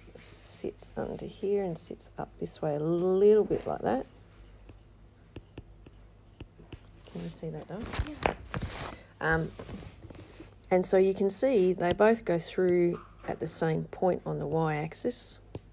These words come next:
Speaker 1: and one is, almost looks like it's some kind of dilation, doesn't it?
Speaker 2: Yeah.
Speaker 1: On the left-hand side here, on this side over this way,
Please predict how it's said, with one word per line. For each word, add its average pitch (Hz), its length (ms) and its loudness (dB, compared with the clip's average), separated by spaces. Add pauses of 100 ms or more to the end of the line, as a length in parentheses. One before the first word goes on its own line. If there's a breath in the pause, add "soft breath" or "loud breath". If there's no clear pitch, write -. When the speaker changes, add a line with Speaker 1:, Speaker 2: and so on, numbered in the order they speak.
(960 loud breath)
Speaker 1:
and 170 540 2 (260)
one 180 580 2
is, 180 240 0 (140)
almost 226 440 6
looks 175 200 0
like 160 200 2
it's - 120 0
some 165 200 2
kind 165 200 2
of 156 160 -4
dilation, 151 720 2 (300)
doesn't 160 260 0
it? 101 120 -6 (100)
Speaker 2:
Yeah. 240 220 -4 (120)
Speaker 1:
On 170 140 0
the 165 80 2
left-hand 170 640 2
side 156 380 0
here, 185 540 2
on 165 240 -2
this 208 220 2
side 160 520 2
over 151 260 -4
this 202 260 -2
way, 214 320 -2